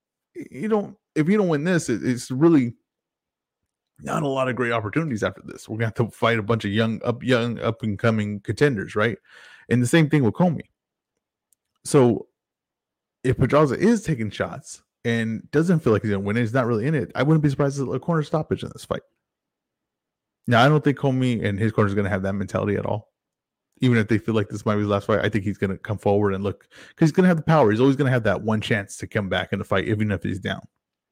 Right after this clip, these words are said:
And I, like I said, I don't think Pedraza has all that great power. So I don't think he's gonna be taking some punishing shots. It'll be more of, like, an outboxing. But if Comey's winning,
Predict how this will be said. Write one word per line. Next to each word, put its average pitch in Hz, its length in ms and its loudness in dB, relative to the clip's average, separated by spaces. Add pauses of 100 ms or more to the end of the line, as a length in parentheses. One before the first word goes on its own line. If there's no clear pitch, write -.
(280)
And 165 100 4
I, 143 80 6
like 120 160 2
I 127 60 4
said, 113 140 2
I - 20 0
don't 113 100 0
think 110 160 -2 (880)
Pedraza 135 360 2
has 127 160 0
all 110 100 0
that 104 140 -2
great - 180 -6
power. - 320 -4 (320)
So - 140 2
I - 20 6
don't 131 60 2
think 123 80 2
he's 120 80 0
gonna 110 80 2
be 104 80 -2
taking 104 200 0
some 98 360 -4
punishing 113 360 0
shots. 92 240 -2
It'll 113 80 2
be 113 140 4
more 110 120 6
of, 98 60 2
like, 95 120 -2
an 98 80 -4
outboxing. - 520 -6 (300)
But 131 160 4
if 127 80 2
Comey's 202 340 6
winning, 117 260 2